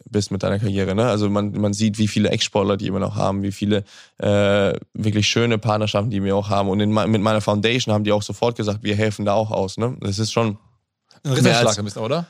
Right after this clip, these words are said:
Speaker 1: Bitte?
Speaker 2: Ein Ritterschlag da
Speaker 1: Das ist
Speaker 2: sozusagen.
Speaker 1: mehr als eine Partnerschaft. Das ist nicht, das ist nicht einfach nur ein Geldgeber, der uns sagt, okay, hier, trag mal bitte die Uhr und das war's. Das ist schon, äh, eine Partnerschaft, wo, ja, wo,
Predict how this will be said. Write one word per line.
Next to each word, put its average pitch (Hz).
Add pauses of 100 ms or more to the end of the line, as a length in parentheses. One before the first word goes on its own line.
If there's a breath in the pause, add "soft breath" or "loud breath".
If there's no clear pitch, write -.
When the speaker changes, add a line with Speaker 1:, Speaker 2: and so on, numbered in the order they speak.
(140)
Speaker 1:
Bitte? 143
Speaker 2:
Ein 139
Ritterschlag 139
da 113
Speaker 1:
Das 113
ist 107
Speaker 2:
sozusagen. 120
Speaker 1:
mehr 143
als 131
eine 113
Partnerschaft. 98
Das 107
ist 113
nicht, 120
das 113
ist 110
nicht 117
einfach 110
nur 107
ein 107
Geldgeber, 113
der 107
uns 107
sagt, 107
okay, 107
hier, 107
trag 104
mal 107
bitte 104
die 107
Uhr 110
und 110
das 104
war's. 98
Das 101
ist 98
schon, 107
äh, -
eine 104
Partnerschaft, 104
wo, 98 (680 loud breath)
ja, 113
wo, 101